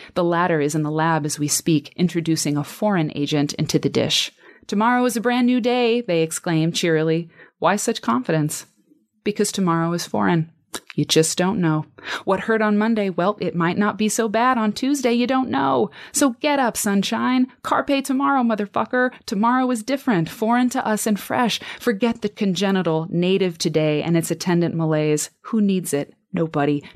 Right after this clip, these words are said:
Nobody needs it. I am proud to meet every dawn a foreigner.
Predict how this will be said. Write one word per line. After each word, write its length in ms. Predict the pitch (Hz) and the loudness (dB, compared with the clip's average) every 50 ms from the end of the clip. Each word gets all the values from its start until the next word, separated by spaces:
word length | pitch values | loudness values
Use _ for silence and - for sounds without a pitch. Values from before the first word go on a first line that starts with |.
| - | -6
Nobody 500 | - 165 175 185 190 175 170 147 151 147 | -2 2 2 2 2 2 0 0 0 0
needs 280 | 151 147 147 147 143 - | 0 0 0 0 0 0
it. 180 | 151 151 - - - - - - - | -2 -2 -2 -6 -8 -10 -10 -10 -6
I 140 | - 175 185 | -4 -2 0
am 180 | 180 180 170 160 | 0 0 -2 -2
proud 460 | - - 156 151 156 151 151 160 - | -4 -4 -2 0 0 0 0 -2 -2
to 100 | - 175 | 0 0
meet 180 | 170 165 160 | 0 0 0
every 280 | - 165 170 165 170 170 | 0 0 0 0 0 0
dawn 400 | 156 156 151 151 147 147 147 156 | 0 0 0 0 0 0 0 -2
a 60 | - 156 | -4 -8
foreigner. 640 | - - - 170 160 160 156 151 143 143 156 - | -10 -8 -4 -2 0 0 0 0 0 -2 -4 -8